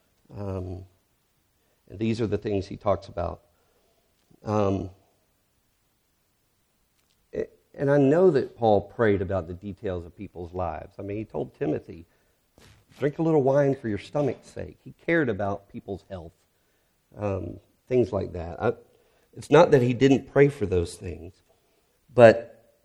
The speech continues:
his letters tell us what was heaviest on his heart for God's people. And I wonder if maybe the things that Paul prayed for were things that no sickness or suffering or financial hardship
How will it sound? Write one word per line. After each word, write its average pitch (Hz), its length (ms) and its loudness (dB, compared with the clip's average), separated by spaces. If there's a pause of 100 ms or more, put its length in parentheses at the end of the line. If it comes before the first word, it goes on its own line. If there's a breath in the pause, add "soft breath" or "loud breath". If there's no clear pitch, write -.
(180)
his 113 280 -2
letters 143 440 4
tell 127 320 2
us - 180 -4
what 117 200 0
was 107 200 -6 (100)
heaviest 139 560 -2
on 101 160 -6
his 95 140 -10
heart 80 300 -12 (560)
for 110 120 -14
God's 92 280 -4
people. - 380 -20 (3000)
And 107 100 0
I 104 40 8
wonder 117 580 10
if 107 180 2
maybe 120 280 6
the 104 160 -2
things 143 440 6
that - 180 -8
Paul 147 300 6
prayed 113 320 2
for 107 240 4
were 107 140 6
things 123 460 4
that 104 160 -2
no 123 240 6
sickness 120 680 -2
or 107 140 2
suffering 107 640 0 (260 soft breath)
or 107 120 -4
financial 110 580 4
hardship 104 640 0